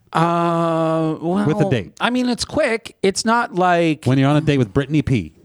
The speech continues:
Speaker 1: I-, it's, I, it's brief. It's a small part of the movie. I mean, the movie's not called Titanic.
Speaker 2: When you're eleven, <laughs> when you're eleven,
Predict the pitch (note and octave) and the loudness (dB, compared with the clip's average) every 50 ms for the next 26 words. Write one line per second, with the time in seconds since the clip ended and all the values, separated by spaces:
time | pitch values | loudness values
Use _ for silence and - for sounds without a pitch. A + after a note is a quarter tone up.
0 | _ _ _ _ _ _ _ _ _ _ _ _ _ _ _ - - D3 D#3+ - | _ _ _ _ _ _ _ _ _ _ _ _ _ _ _ -12 -10 -8 -6 -4
1 | F3 E3+ D3 - - - - - - _ - - F3 F3+ E3+ E3+ D3+ - G#3 F#3 | -4 -4 -4 -4 -6 -6 -6 -10 -20 _ -4 -2 -2 -2 -2 -4 -4 -2 -2 -2
2 | - - - C3 C3 D#3+ G#3+ A3 D#3+ B2 - - D#3 C#3+ - E3 D#3 - - - | -2 -4 -4 -2 0 0 0 0 -2 -4 -2 -2 -2 0 0 0 0 0 0 0
3 | E3+ F3+ F#3 E3+ C3 - E3+ F3 D#3+ C3+ C3 A#2+ C3 E3+ F3 B2+ G#2+ F#2+ F2+ - | 0 0 0 0 -2 -2 -2 0 0 0 0 0 2 2 2 0 -2 -6 -10 -8
4 | - D#4+ C#3+ D#3+ D#3+ C#3+ C#3+ D#3+ F3+ D3+ D3 B2 D#3 C#3+ C3+ - - C#3 B2+ A2 | -6 -4 -2 -2 -2 -2 -2 -2 -2 -2 -2 -2 -2 -2 -2 0 0 -2 -2 -2
5 | - - - G#3+ A3+ - - - C#3 A2 G2+ A2 D3+ F#3 F#3+ G3+ G#3 A3+ A#3 A#3+ | -2 -4 -2 -2 -2 -2 -2 -2 -2 0 0 -2 0 0 2 2 2 2 0 0
6 | G#3 G#3 F3 A#2 A2 C3+ D3+ A3 A3 G#3+ - - - E4 - - - - F4+ - | 0 0 0 -2 -2 -2 0 0 0 0 0 0 -2 -2 -2 -2 -4 -4 -2 -2
7 | - - G#3+ A3 - A3+ B3 B3+ B3 A#3+ A3 G3 F#3 G#3+ B3 B3 - F3+ D3+ C#3+ | -2 -2 -2 -2 0 0 0 0 2 2 0 0 0 0 0 0 0 0 0 0
8 | C#3 | 0